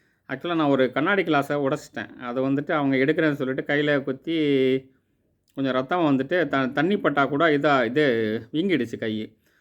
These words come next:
So, இன்னைக்கு ஒரு நாள் நம்ம ஹெல்ப் பண்ணலாம் அப்படின்னு சொல்லிட்டு, நான் ஒரு நாள் பாத்திரம் தேய்ச்சு, அ, கொஞ்சம் சமையல் பண்ணேன். அடுத்து,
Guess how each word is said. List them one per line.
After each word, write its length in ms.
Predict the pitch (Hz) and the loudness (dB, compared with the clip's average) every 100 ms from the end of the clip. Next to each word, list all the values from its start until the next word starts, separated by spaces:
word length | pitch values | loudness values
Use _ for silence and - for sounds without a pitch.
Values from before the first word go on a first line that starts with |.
| _ _ | _ _
So, 160 | 170 | -2
இன்னைக்கு 260 | 170 160 156 | 0 0 0
ஒரு 140 | 151 | 2
நாள் 140 | 190 208 | 0 0
நம்ம 200 | 180 160 | 2 2
ஹெல்ப் 200 | 156 151 | 2 0
பண்ணலாம் 520 | 156 147 139 127 127 | -2 0 0 0 -2
அப்படின்னு 80 | 127 | -4
சொல்லிட்டு, 480 | 131 120 120 156 | -2 -2 -2 -2
நான் 220 | 190 156 131 | 0 0 2
ஒரு 160 | 131 | 0
நாள் 560 | 135 143 151 143 135 127 | 0 2 2 2 2 0
பாத்திரம் 420 | 131 131 143 131 | -2 -2 -2 -2
தேய்ச்சு, 720 | 123 120 - 175 165 147 139 135 _ _ _ _ - | -2 -4 -6 -2 0 0 0 -4 _ _ _ _ -6
அ, 240 | 135 131 | -2 0
கொஞ்சம் 220 | 127 131 127 | 0 0 0
சமையல் 340 | 131 147 143 | 0 2 2
பண்ணேன். 760 | 139 131 139 226 214 170 156 151 | 0 0 0 0 0 0 -2 -2
அடுத்து, 500 | 147 156 165 185 | -4 -4 -4 0